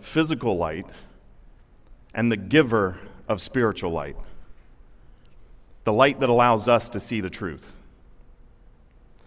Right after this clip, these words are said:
And throughout the Bible, light has always been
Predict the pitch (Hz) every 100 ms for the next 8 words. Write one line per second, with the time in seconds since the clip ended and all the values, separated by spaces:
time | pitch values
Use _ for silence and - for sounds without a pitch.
0 | - - - - 135 123 - 156 160 190
1 | 202 143 143 147 117 107 107 104 104 135
2 | 156 - 127 123 127 151 123 98 92 -
3 | 127 120 110